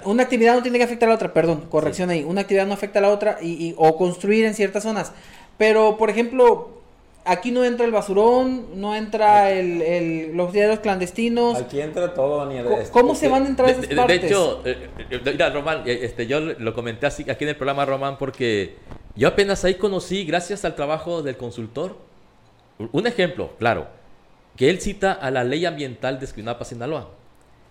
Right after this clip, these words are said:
Speaker 2: Yo no sabía, yo, mira, yo estoy dedicado en estos temas, y sin embargo yo no sabía que se había dado ya, perdón, un reglamento ambiental, y entonces me puse a buscarlo.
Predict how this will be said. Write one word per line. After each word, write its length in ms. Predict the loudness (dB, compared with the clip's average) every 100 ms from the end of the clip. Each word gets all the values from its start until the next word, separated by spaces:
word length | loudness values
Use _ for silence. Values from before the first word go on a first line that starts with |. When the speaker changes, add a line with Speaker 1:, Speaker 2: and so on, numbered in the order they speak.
| _ _ _ _ _ -6
Speaker 2:
Yo 160 | 0 0
no 80 |
sabía, 600 | 0 -2 0 0 -2 -2 -8 -8
yo, 180 | -2 -2
mira, 320 | 0 0 0
yo 80 | -2
estoy 160 | -6 -8
dedicado 400 | -8 -4 -4 -4
en 80 |
estos 300 | -6 -8 -8
temas, 240 | -6 -8 -10 -20 _ _ _ -14
y 80 | -8
sin 160 | -6
embargo 260 | 0 0 0
yo 100 | -6
no 80 | -6
sabía 300 | -6 -6 -6
que 120 | -8
se 100 | -6
había 320 | -4 -4 -6 -6
dado 220 | -4 -4
ya, 340 | -6 -6 -8 -8
perdón, 320 | -4 -2 -4
un 80 | -2
reglamento 540 | -4 -2 -4 -6 -10
ambiental, 500 | -10 -10 -8 -6 -6 -10 -20 -20 _ _ -4
y 80 | -4
entonces 360 | -2 -2 -2
me 80 | -2
puse 260 | -4 -4 -4
a 20 |
buscarlo. 500 | -4 -4 -4 -4 -6